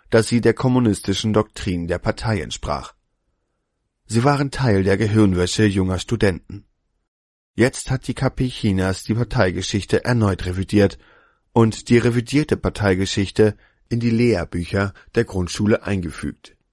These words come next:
Das ist eine weitere Form der Geschichtsrevolution.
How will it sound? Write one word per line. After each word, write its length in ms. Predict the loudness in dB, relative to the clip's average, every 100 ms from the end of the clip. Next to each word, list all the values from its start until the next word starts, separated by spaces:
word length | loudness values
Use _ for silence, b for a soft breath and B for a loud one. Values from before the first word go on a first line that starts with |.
| _ _ _ _ _ _
Das 380 | -4 -4 -4 -16 -10
ist 160 | -8 0
eine 240 | 2 4
weitere 400 | 2 0 -2 -4
Form 380 | -6 -2 0 0
der 100 | -4
Geschichtsrevolution. 1120 | -4 -4 -4 -4 -4 -2 -4 -4 -2 -2